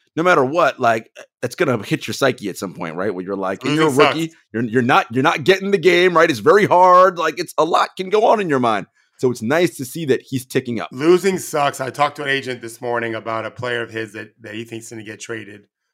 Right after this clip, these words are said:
Speaker 2: uh, from a bad team to a very good team. And there's plus and minuses to the trade, mostly pluses, but some minuses. But I said, "Just remember this, in terms of happiness, it's just more fun to win." It just is. It's more fun to win. It's why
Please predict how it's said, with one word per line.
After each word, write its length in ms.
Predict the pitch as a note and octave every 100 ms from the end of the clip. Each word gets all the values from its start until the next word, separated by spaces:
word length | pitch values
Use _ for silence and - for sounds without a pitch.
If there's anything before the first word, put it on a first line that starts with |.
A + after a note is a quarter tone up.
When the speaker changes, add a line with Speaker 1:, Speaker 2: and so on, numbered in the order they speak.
| _ _
Speaker 2:
uh, 360 | C3+ G#2+ G#2+ G#2+
from 200 | A#2 G#2+
a 60 |
bad 260 | G2+ A2+ A2+
team 220 | A#2 G#2+
to 140 | -
a 40 | G#2+
very 220 | G#2+ G2+
good 220 | G2+ G#2
team. 300 | - G2+ F#2 _ _ _ -
And 120 | C3
there's 160 | E3 D#3+
plus 280 | D#3+ D3+
and 100 | C3
minuses 380 | B2+ B2+ B2 A#2
to 80 | A#2
the 100 | A2+
trade, 360 | - A2+ A2 G#2
mostly 320 | C#3+ C#3 B2
pluses, 420 | - A2+ - A2+
but 120 | A#2 A#2
some 140 | E3
minuses. 480 | A#2+ A2 - A2+ _ _ _ _ _ _ -
But 80 |
I 80 | B2
said, 200 | A#2 A2+
"Just 200 | A#2+ A#2+
remember 260 | A#2 A#2 A2
this, 240 | G#2+ -
in 80 | G#2+
terms 240 | - A#2+
of 100 | G2
happiness, 640 | - B2+ D#3 D#3+ F3 - _ _ _ _ _ _
it's 220 | C3 A#2 -
just 180 | A2+
more 140 | A#2+ G#2
fun 220 | G#2+ G#2
to 80 | F#2+
win." 140 | F2 _ _ _
It 100 | A2+
just 220 | D3+ C#3
is. 200 | D#3 -
It's 140 | _ -
more 120 | A#2
fun 160 | A#2+
to 60 | A2
win. 40 |
It's 80 | F#2
why 240 | C#3+ D3